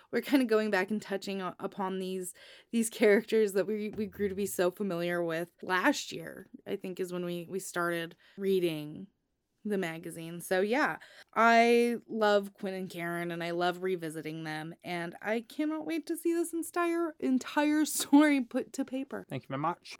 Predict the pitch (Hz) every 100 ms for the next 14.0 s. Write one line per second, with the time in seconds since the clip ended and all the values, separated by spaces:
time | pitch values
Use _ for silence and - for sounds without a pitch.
0 | - 214 214 175 220 226 - 220 - _
1 | _ _ _ _ - 240 240 208 202 220
2 | 320 - _ - 320 - - 202 202 226
3 | - 370 440 226 196 _ _ _ _ _
4 | _ _ _ _ _ _ 196 - 180 160
5 | 170 226 262 285 294 349 349 - - -
6 | - 381 480 _ - 202 254 294 359 392
7 | 311 359 359 349 403 285 190 190 214 226
8 | 233 - 381 269 185 185 - - - -
9 | 202 294 370 403 403 392 403 370 370 277
10 | 359 349 294 180 175 - - 240 226 269
11 | 269 262 - - 277 285 208 185 180 -
12 | 208 208 202 196 202 202 196 196 190 196
13 | 190 214 262 285 - 175 170 170 170 180